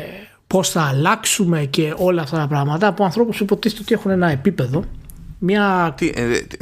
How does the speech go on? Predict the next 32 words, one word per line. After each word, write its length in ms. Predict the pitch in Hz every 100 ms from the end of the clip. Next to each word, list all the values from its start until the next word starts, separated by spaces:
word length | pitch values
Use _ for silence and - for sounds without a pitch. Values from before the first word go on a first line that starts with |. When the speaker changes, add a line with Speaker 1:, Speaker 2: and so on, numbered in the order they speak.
| -
Speaker 2:
τι 120 | 175
να 120 | 190
μην 100 | 180
μπλέκουμε, 400 | 127 120 98 95
δηλαδή, 480 | 92 104 95 92 92
Speaker 1:
να 140 | - 196
Speaker 2:
ένα 80 |
Speaker 1:
μην, 140 | 123 233
Speaker 2:
παράδειγμα 360 | - 247 110
για 80 | 196
να 60 | 202
Speaker 1:
να 60 |
μην 100 | 196
Speaker 2:
καταλάβω. 280 | 214 214 247
Speaker 1:
μπλέκουμε 220 | - 240
τα 120 | 233 220
θέματα 400 | 233 220 202 180
της 180 | 170
υγείας 460 | 156 135 247 254 233
με 100 | 196
τα 140 | 190
θέματα 360 | 156 208 196 180
της 140 | 143
πολιτικής, 840 | - 143 131 127 - 269 262 - -
όλα 220 | 233 247
αυτά 200 | 233 240
τα 420 | 240 214 190 190 - -
μεγαλεπίβολα 720 | 185 190 185 226 220 202 165
post 280 | 185 208 214 -
που 520 | - 202 202 190 196 - - _
υποτίθεται 720 | 190 196 185 240 262 254 247
ότι 540 | 220 214 214 208 202